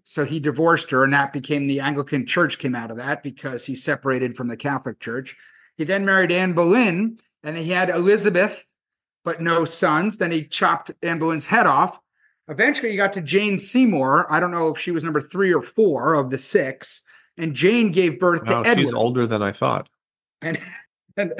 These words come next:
Speaker 1: Edward, there was some picture of her the other day, or in the New York Post, she's having the best sex of her life at seventy-two years old. I just saw
Speaker 2: Well,
Speaker 1: that.
Speaker 2: more like four hundred and seventy-two
Speaker 1: So,
Speaker 2: years old.
Speaker 1: so, uh, Edward is finally gets a male,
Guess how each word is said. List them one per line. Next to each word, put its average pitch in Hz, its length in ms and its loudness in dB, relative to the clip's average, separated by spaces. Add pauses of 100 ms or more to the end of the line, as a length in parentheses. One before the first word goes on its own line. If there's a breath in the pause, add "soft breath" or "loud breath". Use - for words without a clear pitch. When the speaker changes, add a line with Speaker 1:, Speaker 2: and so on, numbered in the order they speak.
Speaker 1:
Edward, 190 540 2 (340 loud breath)
there 214 60 -2
was 185 100 0
some 262 160 -2
picture 226 260 0
of 151 60 2
her 170 140 4
the 139 160 0
other 156 140 2
day, 147 200 4
or 147 140 4
in 160 140 2
the 170 40 -2
New 170 60 0
York 165 240 0
Post, 180 240 2
she's 151 140 -2
having 156 180 0
the 147 80 0
best 170 240 0
sex - 240 -2
of - 80 -4
her 151 100 2
life 147 400 0 (300 soft breath)
at 139 160 -4
seventy-two 143 500 2
years 120 240 2
old. 85 320 -6
I 113 80 -8
just 110 200 -10
saw 92 100 -10
Speaker 2:
Well, 107 160 -4
Speaker 1:
that. - 80 -14
Speaker 2:
more 110 180 4
like 95 160 4
four 104 300 4
hundred 113 280 2
and 101 140 0
seventy-two 104 720 -2
Speaker 1:
So, 107 260 2
Speaker 2:
years 107 200 -14
old. 117 240 -4 (100)
Speaker 1:
so, 208 360 -2 (440)
uh, 185 280 4 (220)
Edward 220 440 2
is 190 200 -2
finally 202 300 0
gets 190 240 -2
a 180 160 -2 (220)
male, 175 640 2